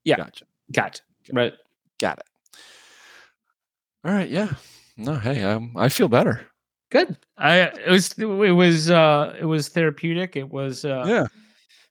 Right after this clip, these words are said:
Speaker 1: good. That's, that's, that's good to hear.
Speaker 2: Yeah. And look, definitely looking forward to ThetaCon this week, definitely looking forward to just trying to talk some sense into,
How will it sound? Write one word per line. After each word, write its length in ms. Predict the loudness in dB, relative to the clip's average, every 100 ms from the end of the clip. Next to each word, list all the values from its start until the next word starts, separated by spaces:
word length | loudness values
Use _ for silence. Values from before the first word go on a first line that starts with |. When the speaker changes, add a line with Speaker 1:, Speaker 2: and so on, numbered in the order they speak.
| _
Speaker 1:
good. 180 | -8 -8 _ _ _
That's, 220 | -16 -14
that's, 240 | -6 -6 -6
that's 180 | -8 -10
good 140 | -8 -6
to 80 |
hear. 260 | -6 -6 -10 _ _ _ _ _ _ _ -20 -8
Speaker 2:
Yeah. 220 | -2 0
And 120 | 0 4
look, 260 | 2 2
definitely 380 | 0 2 2 2
looking 240 | 2 0
forward 260 | -4 0 2
to 60 | 2
ThetaCon 500 | 4 4 4 4 4
this 220 | 0 0
week, 360 | 0 0 -4 _ _ _ _ _ _ 2
definitely 360 | 2 4 2 4
looking 280 | 4 0
forward 400 | -2 2 4 4
to 260 | 2 2 2
just 360 | 0 -8 -8 -2
trying 200 | 0 2
to 80 |
talk 280 | 2 2 2
some 120 | -2
sense 400 | -8 0 0 0 -2
into, 440 | -4 -2 -2 -2